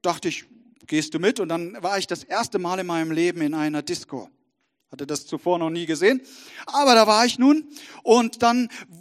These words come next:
wurden mir reichlich Getränke angeboten. Warum? Ich war recht erfolgreich als Torschütze. Ähm, man sieht's mir heute nicht mehr an, aber es war so. Und dann kam Cola Schuss.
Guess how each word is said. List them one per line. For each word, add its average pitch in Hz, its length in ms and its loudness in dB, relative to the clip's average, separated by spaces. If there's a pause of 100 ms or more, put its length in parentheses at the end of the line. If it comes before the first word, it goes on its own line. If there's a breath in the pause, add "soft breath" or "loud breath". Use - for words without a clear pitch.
(200)
wurden 240 300 2
mir 226 140 2
reichlich 247 420 0
Getränke 240 460 -2
angeboten. 220 580 0
Warum? 196 180 4 (180 loud breath)
Ich 180 140 -8
war 185 240 2
recht - 220 -6
erfolgreich 180 480 -4
als - 160 -8
Torschütze. 269 520 2 (380 loud breath)
Ähm, 185 460 -2
man 175 100 -6
sieht's 190 220 -10
mir 190 80 4
heute 190 240 2
nicht 220 180 -4
mehr 190 120 2
an, 190 120 2
aber 175 160 6
es 170 140 -2
war 196 160 0
so. 185 180 8 (260 loud breath)
Und 196 440 8
dann 208 260 4
kam 226 420 2 (240 loud breath)
Cola 202 360 6
Schuss. - 540 -4